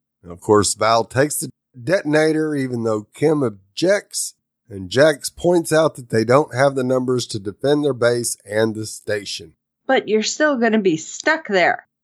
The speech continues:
Speaker 1: Yeah.
Speaker 2: And you're not getting supplies either.
Speaker 1: Exactly.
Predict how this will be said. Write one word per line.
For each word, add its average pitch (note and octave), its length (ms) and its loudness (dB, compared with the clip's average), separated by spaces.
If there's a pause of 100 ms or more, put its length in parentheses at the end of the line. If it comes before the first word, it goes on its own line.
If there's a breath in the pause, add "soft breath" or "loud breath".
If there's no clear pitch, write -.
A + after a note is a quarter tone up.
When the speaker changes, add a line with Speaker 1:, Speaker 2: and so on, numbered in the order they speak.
(120)
Speaker 1:
Yeah. A#2+ 280 -4 (100)
Speaker 2:
And G#3 220 0
you're C#4+ 160 0
not D4+ 240 -2
getting A#3 260 0
supplies A3 720 -2
either. A#3+ 480 -2 (220)
Speaker 1:
Exactly. G2+ 760 -4